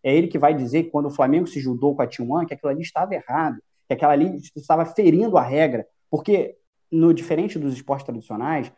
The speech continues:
as empresas de espor-, as, os clubes de esporte são empresas, estão visando o lucro no fim das contas. E pra finalizar meu argumento, pra falar da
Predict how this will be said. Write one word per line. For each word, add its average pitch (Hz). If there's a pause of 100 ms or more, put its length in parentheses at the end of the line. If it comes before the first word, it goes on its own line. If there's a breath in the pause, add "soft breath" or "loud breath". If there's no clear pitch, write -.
(140)
as 120
empresas 135
de 113
espor-, 135
as, 110
os 120
clubes 165
de 123
esporte 160
são 175
empresas, 151
estão 156 (180)
visando 135
o 226
lucro 214
no 127
fim 135
das 131
contas. - (200)
E -
pra 156
finalizar 143
meu 123
argumento, 117
pra 120
falar 113
da 113